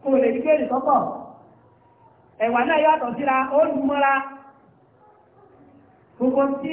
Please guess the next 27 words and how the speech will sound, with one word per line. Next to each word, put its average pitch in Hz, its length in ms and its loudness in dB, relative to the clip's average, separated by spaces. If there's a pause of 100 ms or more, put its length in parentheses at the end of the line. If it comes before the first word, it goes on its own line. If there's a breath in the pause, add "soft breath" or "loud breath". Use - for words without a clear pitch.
(120)
o 262 140 -6
lè 269 180 2
rí 302 120 -2
dún 302 200 -4
mọ́ra, 285 260 0 (600)
màá 233 200 -6
bá 320 180 -2
àwọn 254 220 0
tó 285 140 -4
ń 269 140 -4
ta 269 220 -2
fún. 254 220 -8 (680)
Ọba 233 220 0
wọn 262 220 0
fi 254 120 -6
ìfẹ́ 233 220 -6
pamọ́ 247 260 -2
ni 240 100 0
wọ́n 262 140 0
pa 220 100 -4
àtàwọn 214 300 -6
lọ́wọ́ 233 180 0
rẹ̀ 208 100 -2
nígbà 202 220 -4
ìdí 175 200 -8
àmọ́ 202 240 -2
o. 165 100 -4